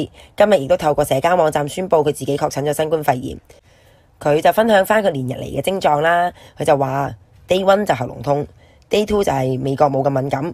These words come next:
乾咳、頸痛；Day three 就係瞓覺覺得有少少凍、少少熱咁啊，即係尖寒尖凍咁啦。仲有個頭好赤，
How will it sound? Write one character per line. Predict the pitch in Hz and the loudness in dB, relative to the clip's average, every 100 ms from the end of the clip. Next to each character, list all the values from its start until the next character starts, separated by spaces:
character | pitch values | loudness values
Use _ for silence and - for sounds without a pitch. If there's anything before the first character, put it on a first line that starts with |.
| - | -2
乾 | 160 165 165 | 0 0 0
咳、 | 175 - _ - | -4 -4 _ -14
頸 | 120 123 165 | -10 -8 -8
痛； | 147 143 135 135 _ _ _ _ _ _ - | -2 -2 -2 -8 _ _ _ _ _ _ -4
Day | 180 180 | -4 -2
three | 185 185 | -4 0
就 | 160 | 0
係 | 135 131 143 | 2 -2 -2
瞓 | 160 165 | -2 0
覺 | 156 156 | 2 2
覺 | 165 | 2
得 | 190 | 2
有 | |
少 | 175 165 | 2 -2
少 | - | -4
凍、 | - 147 143 143 | -2 -2 -2 -6
少 | 135 | -8
少 | 156 | -6
熱 | 170 143 127 - | -6 -4 -6 -6
咁 | 139 | -2
啊， | 147 135 | -2 0
即 | 123 | 0
係 | 165 - - | -2 -2 -14
尖 | - 175 | -8 -6
寒 | 113 | -6
尖 | 147 151 | -4 -4
凍 | 139 | -2
咁 | 131 | -2
啦。 | 143 139 135 - _ _ _ - | 0 -2 -4 -14 _ _ _ -10
仲 | 139 143 | -6 -2
有 | 143 | 0
個 | 156 | 0
頭 | 131 123 117 | 0 -4 -2
好 | 131 | 0
赤， | - | 2